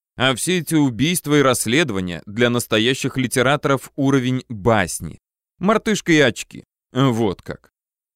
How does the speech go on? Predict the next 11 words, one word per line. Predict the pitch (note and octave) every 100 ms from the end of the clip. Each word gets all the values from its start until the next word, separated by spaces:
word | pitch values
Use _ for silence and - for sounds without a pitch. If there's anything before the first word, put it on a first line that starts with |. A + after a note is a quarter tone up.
| _ _ _ _ _
А | G#2 G2+
теперь | - A#2+ - G#2+ C#3 _
что | _ - C#3+ C3
изменилось? | B2+ C#3+ B2+ B2+ C#3 - _ _ _ _ -
Получается, | D#3 D3 C3+ B2 G#2+ B2
его | A#2 A#2
приняли | - D#3 A3 D3 F#2+
в | - A#2
литейское | C3 - A#2+ G#2 B2+
литературное | A2+ A2+ B2 A#2 A#2 A2 A2 A2
сообщество? | A#2 G#2+ F#2+ - G2+ G#2 G2+